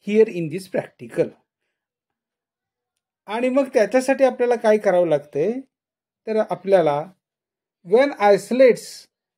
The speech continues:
बघण्यासाठी एक प्रोसिजर आहे, ती प्रोसिजर आपल्याला करावी लागते.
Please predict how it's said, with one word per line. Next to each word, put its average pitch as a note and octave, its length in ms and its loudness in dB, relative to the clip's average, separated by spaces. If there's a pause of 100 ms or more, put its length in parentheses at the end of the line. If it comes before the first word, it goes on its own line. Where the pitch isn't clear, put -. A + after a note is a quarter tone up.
(1300)
बघण्यासाठी A3+ 880 -2 (280)
एक G3 200 -12
प्रोसिजर G#3 500 0
आहे, G3 300 0
ती A#3+ 160 -8
प्रोसिजर G3 480 -2
आपल्याला D3+ 280 -2
करावी D#3+ 220 0
लागते. G#3+ 200 -2